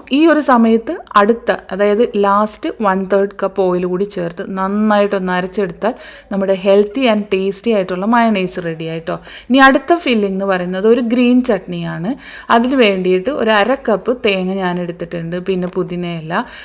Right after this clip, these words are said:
ഒരു കഷ്ണം ഇഞ്ചി, പച്ചമുളക്, പിന്നെ ഒരുപാട് മല്ലിയില, പിന്നെ അതിലേക്ക് ലെമൺ ജ്യൂസ് കുറച്ച് ഒഴിച്ച് കൊടുക്കുന്നുണ്ട്.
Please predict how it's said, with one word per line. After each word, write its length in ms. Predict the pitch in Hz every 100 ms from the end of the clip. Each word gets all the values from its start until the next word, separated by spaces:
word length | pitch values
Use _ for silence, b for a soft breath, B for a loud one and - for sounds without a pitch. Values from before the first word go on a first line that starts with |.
| B -
ഒരു 100 | 285
കഷ്ണം 400 | 233 202 - 185 180 - 175
ഇഞ്ചി, 380 | 175 170 175 247 - B -
പച്ചമുളക്, 760 | 185 - 202 180 170 170 226 359
പിന്നെ 200 | 226 185 208 196
ഒരുപാട് 560 | 247 247 202 185 202 294
മല്ലിയില, 420 | 214 170 170 165 170 - b b b b -
പിന്നെ 200 | 285 277
അതിലേക്ക് 420 | 240 233 208 202 311 - 214
ലെമൺ 280 | 202 208 202
ജ്യൂസ് 340 | 190 190 185 220 226
കുറച്ച് 280 | 202 185 196
ഒഴിച്ച് 220 | 180 175 180
കൊടുക്കുന്നുണ്ട്. 580 | 175 170 175 170 170